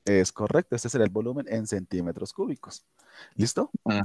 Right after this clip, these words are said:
Speaker 1: Esta es la
Speaker 2: bueno,
Speaker 1: manera en la
Speaker 2: profe.
Speaker 1: que se halla. Y pues lo que yo
Speaker 2: Ajá.
Speaker 1: les digo, siempre que ustedes vean unidades diferentes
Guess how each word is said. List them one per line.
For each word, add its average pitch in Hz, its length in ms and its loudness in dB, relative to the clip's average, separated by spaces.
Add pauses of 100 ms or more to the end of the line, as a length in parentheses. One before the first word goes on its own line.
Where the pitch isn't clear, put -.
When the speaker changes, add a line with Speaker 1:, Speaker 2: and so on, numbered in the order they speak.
Speaker 1:
Esta 101 240 4
es 98 40 8
la 101 80 12
Speaker 2:
bueno, - 20 10
Speaker 1:
manera 117 260 8
en 135 60 8
la 147 80 10
Speaker 2:
profe. - 0 -
Speaker 1:
que 135 140 2
se 104 200 6
halla. 85 340 6 (500)
Y 131 120 4
pues 123 360 -2
lo 120 180 2
que - 100 0
yo 113 80 4
Speaker 2:
Ajá. 113 60 6
Speaker 1:
les 127 100 0
digo, 104 280 2
siempre 165 460 -2
que 175 80 -8
ustedes 117 280 -2
vean 123 240 2
unidades 120 580 0
diferentes 104 840 0